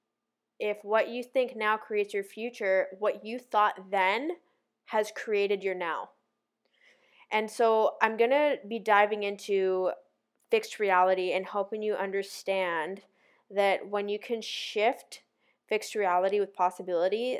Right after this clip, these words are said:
that is when you get to create new solutions and you get to expand your world.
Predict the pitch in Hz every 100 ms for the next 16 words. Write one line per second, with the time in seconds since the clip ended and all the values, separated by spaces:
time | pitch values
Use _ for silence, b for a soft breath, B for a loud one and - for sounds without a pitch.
0 | - 190 196 214 202 202 196 196 196 180
1 | 180 - 202 185 190 - 180 185 175 156
2 | 185 180 185 185 190 190 - 196 190 185
3 | - 180 175 175 180 175 202 190 -